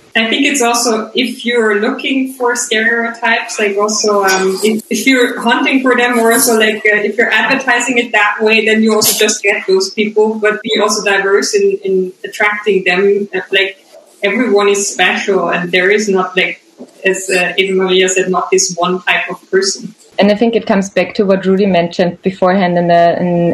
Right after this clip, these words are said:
Speaker 2: in the question or in his answer before. It's again about people. I think it's, it doesn't matter so much, um, what kind of talent it is. It's,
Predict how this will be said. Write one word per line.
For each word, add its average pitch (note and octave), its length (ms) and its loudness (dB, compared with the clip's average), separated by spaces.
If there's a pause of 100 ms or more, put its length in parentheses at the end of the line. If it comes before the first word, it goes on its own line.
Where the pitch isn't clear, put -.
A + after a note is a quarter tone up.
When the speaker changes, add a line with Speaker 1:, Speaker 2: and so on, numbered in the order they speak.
Speaker 2:
in F3+ 80 2
the F3+ 80 2
question F3+ 640 0
or F3 140 4
in F#3 120 2
his F#3+ 200 0
answer F3+ 340 0
before. F3 540 0 (240)
It's G3+ 160 -2
again F3+ 300 2
about E3 340 0
people. E3 420 -2
I E3 140 2
think F#3+ 240 -2
it's, F#3 260 -2
it F#3+ 140 0
doesn't F#3 340 2
matter F3 260 2
so F3 200 -2
much, E3 420 -2
um, E3 580 0 (500)
what F3+ 300 0
kind F#3 340 0
of E3+ 280 0
talent F3+ 420 0
it F3 100 -4
is. F3 440 -4
It's, - 420 -6